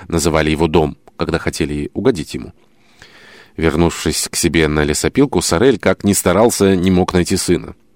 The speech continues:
Полный всяческих опасений и не зная, что из всего этого получится, Жюльен ночью ушёл из дому. Он решил спрятать в надёжное место свои книги и свой крест почётного легиона и отнёс всё это к своему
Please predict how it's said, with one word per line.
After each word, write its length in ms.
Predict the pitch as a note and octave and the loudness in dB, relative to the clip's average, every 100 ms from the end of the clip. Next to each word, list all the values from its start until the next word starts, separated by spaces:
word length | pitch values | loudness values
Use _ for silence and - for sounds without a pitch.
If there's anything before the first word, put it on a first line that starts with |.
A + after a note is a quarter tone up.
| _ - | _ 0
Полный 340 | G2+ G#2 F2+ | 4 4 4
всяческих 500 | E2+ F#2+ - - F2+ | 2 0 0 -4 -4
опасений 680 | F2 F2 - - B2+ F#2+ E2 | -2 -2 -2 2 4 4 2
и 60 | E2 | 2
не 100 | F2+ | 0
зная, 460 | D#2+ G#2+ G#2 E2 - | 2 2 2 0 -4
что 280 | - - A#2+ | -10 -2 0
из 120 | G2 | 0
всего 340 | - G2 F#2+ F#2+ | 0 0 2 2
этого 220 | F2 E2+ | 2 0
получится, 540 | - G2+ D3+ - - | 2 2 2 -2 -4
Жюльен 420 | D2+ D2 D#2 F2 E2+ | -2 -2 0 0 0
ночью 300 | F#2+ - G#2 | 0 0 -2
ушёл 280 | - A#2+ | 2 2
из 120 | C3 C#3 | 0 0
дому. 360 | F3+ C3 - _ _ - - - - - | 0 0 -6 _ _ -20 -18 -20 -14 -4
Он 120 | D#2+ | 0
решил 300 | D#2 - E2+ | 0 2 0
спрятать 520 | - - E2+ E2 D#2+ | 0 -2 0 0 -2
в 20 | E2+ | -2
надёжное 420 | D#2+ E2 E2 F2 | -2 -2 0 0
место 300 | D#2+ - - | 0 -4 -8
свои 240 | - D2 | -4 -4
книги 320 | - A#2+ B2 | -2 -2 0
и 80 | D#2 | 0
свой 220 | - E2 | 0 -2
крест 460 | - E2+ D#2 - - | 0 -2 -2 -4 -8
почётного 420 | D#2 - D2+ D2+ | -6 -4 -4 -4
легиона 480 | D2+ D2+ B2 D3 B2 - - - | -4 0 2 2 0 -4 -12 0
и 80 | F2 | 0
отнёс 320 | F#2+ B2+ C3 | 4 2 2
всё 300 | - - G#2 | -2 2 4
это 260 | G2+ F#2+ | 4 0
к 80 | - | -2
своему 400 | - E2+ E2+ E2+ | -2 0 2 0